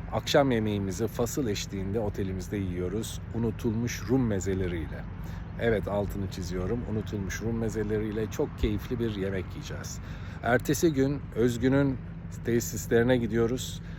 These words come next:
Traktörlere biniyoruz sabah saatlerinde ve tarlaya gidiyoruz. Kendi zeytin hasatımızı yapıyoruz arkadaşlar. Bize verilen özel poşular ve elimizde sepetlerimizle ismimizin yazdığı.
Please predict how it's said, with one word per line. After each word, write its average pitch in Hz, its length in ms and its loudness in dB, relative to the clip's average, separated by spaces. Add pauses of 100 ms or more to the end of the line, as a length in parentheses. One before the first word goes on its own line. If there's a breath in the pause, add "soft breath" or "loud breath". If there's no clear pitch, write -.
(200 loud breath)
Traktörlere 127 720 6
biniyoruz 131 460 4
sabah 117 440 2
saatlerinde 113 880 2 (100)
ve 110 200 2
tarlaya 127 420 4
gidiyoruz. 92 600 -4 (380 loud breath)
Kendi 151 380 4
zeytin 127 360 2
hasatımızı 120 640 2
yapıyoruz - 680 0 (120)
arkadaşlar. 90 760 -2 (360 loud breath)
Bize 107 240 4
verilen 101 340 4
özel 98 320 0
poşular 98 640 0
ve 95 180 0 (420 loud breath)
elimizde 95 380 -2
sepetlerimizle 92 920 -2
ismimizin 90 540 -4
yazdığı. 92 560 -2